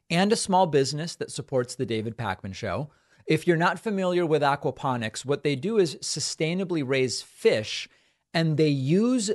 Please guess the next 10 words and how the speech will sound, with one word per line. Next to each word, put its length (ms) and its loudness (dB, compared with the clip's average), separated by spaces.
the 200 0
nutrient-rich 1000 0
water. 480 2
Folks, 340 0
we're 100 0
talking 400 -2
about 420 0
fish 400 0
poop 260 -10
here, 280 -8